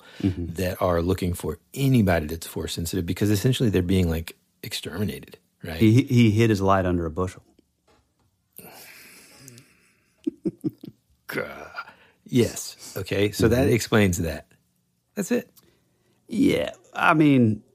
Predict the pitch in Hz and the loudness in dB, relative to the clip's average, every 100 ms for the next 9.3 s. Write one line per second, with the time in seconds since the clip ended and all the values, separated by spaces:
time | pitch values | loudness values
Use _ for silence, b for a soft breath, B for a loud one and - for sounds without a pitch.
0 | - 143 139 - 147 135 113 92 87 87 | -4 -2 -2 -4 0 2 2 0 -2 -2
1 | 127 135 190 208 233 110 98 - 131 160 | 0 2 0 0 0 0 0 0 2 2
2 | 139 107 113 92 - 113 107 123 98 92 | 2 2 2 2 -2 -10 -2 -2 0 -2
3 | 131 127 120 107 110 - 110 101 92 95 | 0 0 0 0 0 0 0 0 0 -2
4 | 113 95 90 85 - 87 104 110 98 90 | 0 0 -2 -4 -10 -4 0 2 2 -2
5 | 107 107 95 85 85 90 87 85 - - | 0 2 2 0 -4 -2 -2 -6 -10 -8
6 | 101 139 B B B 123 127 180 180 120 | -6 -6 B B B 0 4 2 2 0
7 | 107 82 78 82 98 104 98 101 95 101 | 0 -2 -8 -6 -2 -2 -2 0 0 0
8 | 101 117 120 - _ - 101 101 92 92 | -2 -4 -4 -8 _ -2 2 2 2 0
9 | 90 85 - | 0 0 -4